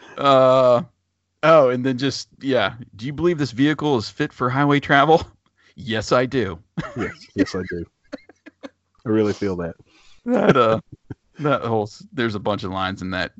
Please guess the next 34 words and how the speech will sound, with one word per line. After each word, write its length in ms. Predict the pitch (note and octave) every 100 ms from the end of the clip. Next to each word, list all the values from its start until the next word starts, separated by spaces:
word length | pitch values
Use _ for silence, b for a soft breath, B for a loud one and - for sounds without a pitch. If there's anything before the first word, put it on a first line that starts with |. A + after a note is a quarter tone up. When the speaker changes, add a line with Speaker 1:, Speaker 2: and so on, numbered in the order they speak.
| - _
Speaker 1:
sequence 540 | _ - A2+ - F#2+ -
there, 220 | G2+ G2
but 160 | - - b b b b b b _ -
I, 260 | D#3 B3
I 20 | -
think 200 | E4 B3
I'm 100 | A3+
gonna 140 | F#3+
do 240 | C#3+ E3
"The 100 | C#3+
dogs 380 | A2+ B2 B2 A#2+
are 60 | G2+
barking," 460 | G2 G#2+ F#2+ G2
'cause 140 | - C3
I 100 | C3
do 200 | C3+ D3
say 220 | - C3
<laughs> 20 |
that 240 | - - -
from 180 | D3+
time 340 | - - - - D3+
to 80 | C#3+ -
time. 180 | A2 - B B B B E3
"My 180 | D#3 B2+
dogs 360 | A2 - D3+
are 40 | G#2+
barking 340 | C#3+ C#3+ D3
today" 380 | C3+ C3 C3+ A#2+
when 80 | G#2
I 40 | G2+
take 220 | - -
my 60 |
shoes 300 | G2+ A2 G2+
off. 240 | F#2+ F2+